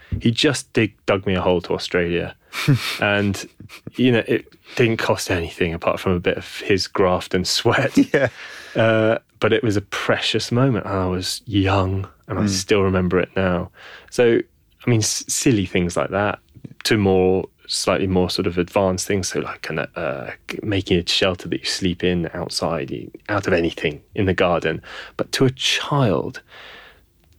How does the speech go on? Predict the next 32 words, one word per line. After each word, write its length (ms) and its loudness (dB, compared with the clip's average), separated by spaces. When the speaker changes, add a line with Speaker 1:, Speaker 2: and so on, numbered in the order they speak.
Speaker 1:
things 240 4
like 140 2
that 180 -2
are 40 -8
so 380 2
exciting 600 -2
and 100 -6
so 320 2
memorable. 560 2
We 160 4
as 140 4
adults, 460 2
because 400 0
of 120 2
life, 320 0
we 80 4
forget 420 0
that. 220 -8
And 100 0
we 60 6
Speaker 2:
Mm. 180 6
Speaker 1:
lose 340 6
our 220 2
sense 380 -2
of 120 0
childhood 520 2
adventure 720 -2
and 160 -8
sense 280 0
of 220 2
childhood 440 0
feeling. 640 2